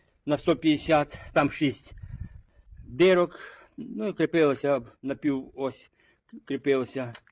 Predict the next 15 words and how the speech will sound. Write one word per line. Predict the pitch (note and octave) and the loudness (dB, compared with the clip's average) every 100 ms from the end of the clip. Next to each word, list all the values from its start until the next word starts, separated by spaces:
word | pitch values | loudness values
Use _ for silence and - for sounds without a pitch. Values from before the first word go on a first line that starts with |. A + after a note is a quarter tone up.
| _ _ _ _ _ - | _ _ _ _ _ -16
Тепер | - D#3+ | -2 2
я | D3 | 4
зробив | C3 C#3+ C#3+ C3 A#2 - _ - _ _ _ _ - _ _ _ | 4 4 6 4 4 -10 _ -20 _ _ _ _ -20 _ _ _
тут | D#3+ C3+ - | -4 -4 4
теж | C#3+ B2+ A#2+ - - _ _ _ _ - | 6 6 2 0 -20 _ _ _ _ -8
на | D3+ C3+ | -2 0
сто | - D3 | 2 2
п'ятдесят | C#3 - B2+ | 2 2 0
флянець, | D3 D#3 F3+ F3+ - - _ _ _ _ _ | 4 4 4 2 -6 -20 _ _ _ _ _
тут | D#3+ C#3+ | -4 -4
труба, | - C3 D3 E3 F3 - _ _ _ _ - | 0 4 6 4 2 -10 _ _ _ _ 0
тройка, | D#3+ E3 D#3 E3 D3 - - | 6 6 6 2 0 -6 0
тут | D#3+ - - _ - _ _ - | 0 0 -18 _ -20 _ _ 0
від | C3 C3+ | 2 4
зірочки | B2 D#3+ C#3+ - C#3 | 4 6 4 4 2